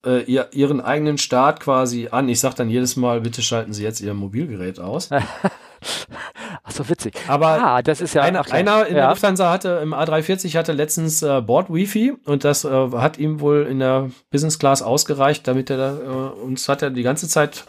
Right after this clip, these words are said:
Speaker 1: verfolgt, hat uns dann auch geschrieben, was er gerade ge-, kredenzt bekommen
Speaker 2: Ah,
Speaker 1: hatte.
Speaker 2: okay.
Speaker 1: Business Class
Speaker 2: Ja.
Speaker 1: zwei A.
Speaker 2: Ah. Oh, okay, Respekt.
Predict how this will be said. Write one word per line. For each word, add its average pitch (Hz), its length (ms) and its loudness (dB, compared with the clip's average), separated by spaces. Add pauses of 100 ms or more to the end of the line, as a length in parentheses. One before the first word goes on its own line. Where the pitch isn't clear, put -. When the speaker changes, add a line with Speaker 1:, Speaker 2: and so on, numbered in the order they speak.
Speaker 1:
verfolgt, 135 460 2
hat 139 120 2
uns 165 120 -2
dann 151 160 2
auch 131 220 0
geschrieben, 147 400 2
was 139 140 4
er 123 120 0
gerade 127 580 0
ge-, 120 200 -12
kredenzt 120 600 2
bekommen - 320 -6
Speaker 2:
Ah, - 100 -4
Speaker 1:
hatte. 170 240 -8
Speaker 2:
okay. 90 160 -12
Speaker 1:
Business 123 340 0
Class 117 440 -2
Speaker 2:
Ja. 127 60 -10
Speaker 1:
zwei 127 360 2
A. 80 340 -2
Speaker 2:
Ah. 165 160 0 (340)
Oh, - 220 2
okay, 135 240 0
Respekt. 139 420 0